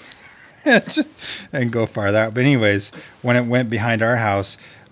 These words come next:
uh, there wasn't a development across the other side of the street. So over the years, people had dug out, like, this swimming hole. So there was a tree, and then there's a swimming <laughs> hole that we swam in. It was, it's a drainage ditch. I mean, it's just, it's,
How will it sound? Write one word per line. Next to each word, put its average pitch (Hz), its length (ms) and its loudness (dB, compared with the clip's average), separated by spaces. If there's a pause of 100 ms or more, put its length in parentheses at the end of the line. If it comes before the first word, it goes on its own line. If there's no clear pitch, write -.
uh, 101 260 -2
there 110 120 0
wasn't 120 300 2
a 107 60 -2
development 107 640 -2
across 101 340 -4
the 110 80 -4
other 101 140 -2
side 101 160 -4
of 98 60 -6
the 92 60 -8
street. 120 360 -4
So 98 420 -4 (380)
over 104 180 -4
the 104 80 0
years, 104 220 2
people 110 320 -4
had 92 220 -8
dug 104 220 2
out, 101 200 0
like, 98 180 -4
this 107 140 -4
swimming 110 360 0
hole. 95 180 -2
So 104 160 -4
there 101 120 0
was 95 140 -2
a 98 60 -4
tree, 113 520 2 (340)
and 104 140 -2
then 101 100 2
there's 98 200 0
a 98 40 -2
swimming 113 340 0
<laughs> - 20 0
hole 120 180 2
that 101 160 -4
we 101 100 -6
swam 107 360 0
in. 98 140 0
It 101 80 -2
was, 101 500 -6
it's 107 180 -4
a 107 40 -6
drainage 113 500 0
ditch. 92 260 -10
I 107 100 -6
mean, 101 140 -2
it's 101 160 -6
just, - 320 -2 (800)
it's, - 340 -8